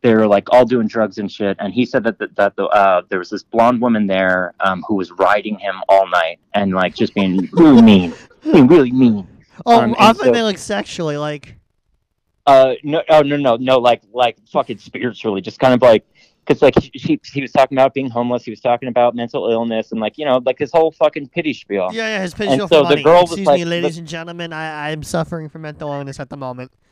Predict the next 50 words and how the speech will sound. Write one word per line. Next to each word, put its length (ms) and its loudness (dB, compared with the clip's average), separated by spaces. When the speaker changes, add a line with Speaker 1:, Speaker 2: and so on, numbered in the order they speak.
Speaker 1:
<laughs> 120 -12
I'm 180 2
also 300 6
incredibly 520 2
impoverished, 680 0
crazy 500 2
poor. 400 -10
Um, 360 0
and 100 -10
so 180 -6
he, 360 -6
uh, 460 4
so, 220 -6
so 160 -8
the 80 -4
woman 320 -2
was, 100 -6
like, 160 -2
kind 160 -2
of, 80 -6
'cause 100 -8
he's, 220 -2
he 180 4
acts 160 2
so 140 4
erratic, 300 2
and 140 -8
she's 180 -10
like, 140 -6
"Yeah, 120 2
that's, 180 -8
like, 120 -6
that's 160 -6
probably 280 -2
mental 280 -6
illness, 340 -8
like, 240 -6
you 80 -2
know, 80 2
that's 260 0
probably 220 -2
mental 280 -6
illness, 280 -8
and 100 -10
the 60 -6
crack's 340 0
not 140 -2
helping." 400 -4
And, 80 -6
like, 200 -4